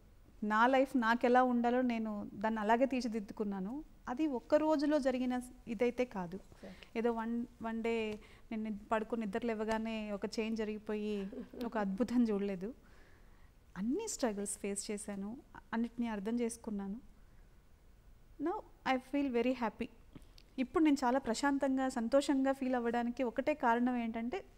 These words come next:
Speaker 1: నాకు నిజంగా నాకేం కావాలి అని నేను అనుకున్నానో ఆ టైం నుంచే నాకు ఒక లైఫ్ స్టార్ట్ అయింది. నేను కూడా అదే అనుకుంటా. ఎవరైనా సరే క్లారిటీ లేకపోతే ఏదో ఎవరి కోసమో మనం డ్రెస్సింగ్ చేసుకోవడము, ఎవరి కోసమో మనం లైఫ్ లీడ్ చేయడము,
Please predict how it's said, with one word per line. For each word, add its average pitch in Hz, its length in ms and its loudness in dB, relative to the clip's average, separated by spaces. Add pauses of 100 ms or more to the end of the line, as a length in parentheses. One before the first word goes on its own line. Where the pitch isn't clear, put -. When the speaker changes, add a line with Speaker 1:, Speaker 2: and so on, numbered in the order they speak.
(220)
Speaker 1:
నాకు 277 360 4
నిజంగా 339 360 2
నాకేం 311 440 2
కావాలి 302 640 4
అని 254 140 0
నేను 254 220 0
అనుకున్నానో 285 640 2 (880)
ఆ 247 100 8
టైం 311 320 6
నుంచే 320 260 4
నాకు 269 260 2
ఒక 226 120 -2
లైఫ్ 226 200 -2
స్టార్ట్ 196 300 -4
అయింది. - 240 -10 (120)
నేను 254 160 -2
కూడా 285 140 2
అదే 240 140 2
అనుకుంటా. 196 360 -2
ఎవరైనా 269 380 2
సరే 247 320 -6
క్లారిటీ 349 580 4
లేకపోతే 269 680 0 (840)
ఏదో 294 220 2
ఎవరి 277 280 4
కోసమో 339 600 4
మనం 269 240 2
డ్రెస్సింగ్ 240 340 4
చేసుకోవడము, 240 600 0
ఎవరి 240 240 2
కోసమో 285 480 4
మనం 233 400 2
లైఫ్ 226 320 2
లీడ్ 254 300 0
చేయడము, 247 400 2